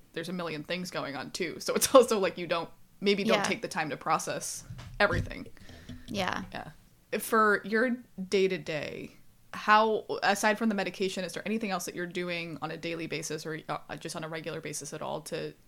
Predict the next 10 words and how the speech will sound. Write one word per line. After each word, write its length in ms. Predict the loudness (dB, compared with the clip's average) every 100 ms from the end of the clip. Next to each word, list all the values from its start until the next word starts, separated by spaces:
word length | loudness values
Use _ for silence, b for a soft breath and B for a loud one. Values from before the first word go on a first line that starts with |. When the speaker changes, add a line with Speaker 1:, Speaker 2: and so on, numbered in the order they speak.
| -16
Speaker 1:
to 140 | -6 -6
help 400 | -2 -2 -2 -10 -4
with 280 | -2 -2 -8
the 140 | -10
epilepsy, 520 | -8 -6 -6 -4 -4
or 80 | -4
is 220 | -6 -12 -18 _ -20 -6
the 60 |
medication 460 | -2 -2 -4 -8 -6
alone 480 | -4 -4 -4 -8